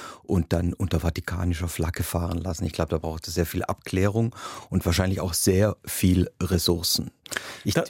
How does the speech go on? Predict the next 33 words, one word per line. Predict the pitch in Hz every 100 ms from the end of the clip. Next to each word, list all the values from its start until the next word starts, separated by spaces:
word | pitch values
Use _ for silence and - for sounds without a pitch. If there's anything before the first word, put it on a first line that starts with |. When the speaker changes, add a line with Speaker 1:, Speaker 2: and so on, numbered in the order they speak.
| -
Speaker 1:
frage | - 117 135
mich | 139 117
auch, | 107
ob | -
das | 131 123 - -
wirklich | 113 - 104
die | -
Aufgabe | 107 - 92 87
des | 95 -
Vatikans | 95 98 98 90 92 -
wäre, | 95 95 90
in | 104
so | 92
konkrete | 90 98 90 92 98 -
politische | - 95 95 92 87
Maßnahmen | 90 82 82 90 80
einzugreifen. | - 78 - - - 76 - - - _
Speaker 2:
Dann | - 135 170
frage | - 147 131 139
ich | 123 -
ganz | - 127 117
grundsätzlich, | - 170 196 180 - 127 -
wenn | 135 135 147 156
ein | 135 123
Staat | - 139 147 190 - - -
Unmenschlichkeit | 151 180 185 185 175 180 - 165 170
fördert, | - 160 165 160 135
was | 123
ist | - 165
dann | 196
die | 180
Rolle | 151 135
der | 127 123 120